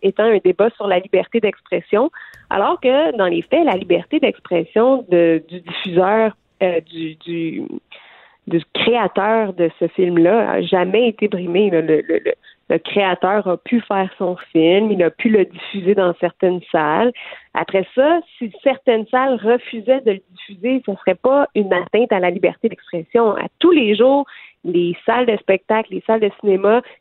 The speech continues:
décident de ne pas diffuser des, des, des films pour toutes sortes de raisons, euh, la plupart étant monétaires. Puis, euh, on, jamais on les accuse de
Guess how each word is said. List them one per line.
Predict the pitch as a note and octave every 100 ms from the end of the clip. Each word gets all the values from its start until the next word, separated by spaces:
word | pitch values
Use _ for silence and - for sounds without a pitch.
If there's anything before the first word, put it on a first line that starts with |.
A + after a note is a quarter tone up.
| _
décident | E3 A3 G3+ - A#3+ C4 G#3
de | F#3
ne | F3+ F#3
pas | - B3 C4 B3+
diffuser | G3 - F#3+ E3 A3 A#3+
des, | F#3+ E3+ - -
des, | E3+ - -
des | E3 - -
films | A3+ B3
pour | - -
toutes | - B3 -
sortes | B3+ C#4+ -
de | G3+
raisons, | F#3 F3+ E3+ F3+ A#3+ - - - -
euh, | F3 E3+ F3 E3 D3 G2+ C#3 - _ -
la | G3+
plupart | F#3+ G#3+ A3+ A#3 A3 -
étant | G#3 G#3 A3
monétaires. | A3 G3+ G3 F3+ F#3 F3 A#3 C4 - - - - _ - _
Puis, | - C4 D4 D4+ -
euh, | F3+ F3 E3+ E3 D3+ - - -
on, | F#3+ F#3 F#3
jamais | G3 G3+ A#3+
on |
les | A#3 G#3
accuse | F3 - A3+ A#3+ G3
de | F3